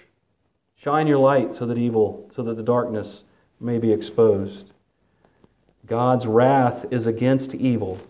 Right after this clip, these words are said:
from verses five through seven. That should scare those who are not covered by the grace of Christ. "You were once in darkness, and now you are in light." You have the light of Christ in you. Don't live like you were dark.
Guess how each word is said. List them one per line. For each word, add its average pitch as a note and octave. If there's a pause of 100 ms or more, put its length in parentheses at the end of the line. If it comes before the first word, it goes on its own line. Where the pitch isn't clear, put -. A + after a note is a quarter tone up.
from A2
verses A2+
five A#2+
through A2+
seven. G#2
That A2
should C3
scare C3
those G2+
who A#2+
are G#2
not A2+
covered G#2+
by G#2
the G2
grace G2+
of G2
Christ. G#2 (1500)
"You C3
were C#3+
once D#3
in D#3
darkness, D3
and D3
now D#3
you F3
are E3+
in F#3+
light." D3 (1040)
You F#3
have G3
the F3+
light F3
of F3
Christ F#3
in F3+
you. F#3
Don't D#3+
live D#3+
like D3
you D3
were C3+
dark. C3+